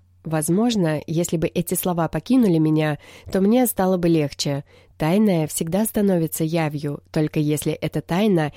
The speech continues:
не вросла в твое сердце, пустив корни и отравив каждую клетку тебя.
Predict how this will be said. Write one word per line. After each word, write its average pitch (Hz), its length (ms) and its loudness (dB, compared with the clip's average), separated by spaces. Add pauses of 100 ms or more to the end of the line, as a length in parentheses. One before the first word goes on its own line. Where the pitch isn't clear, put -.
(200)
не 202 140 4
вросла 180 460 0
в - 80 -10
твое 143 260 -2
сердце, 196 520 -2
пустив - 440 -6
корни 185 500 0
и - 180 0
отравив 160 600 0
каждую 160 460 -2
клетку 143 480 -4
тебя. 139 460 -4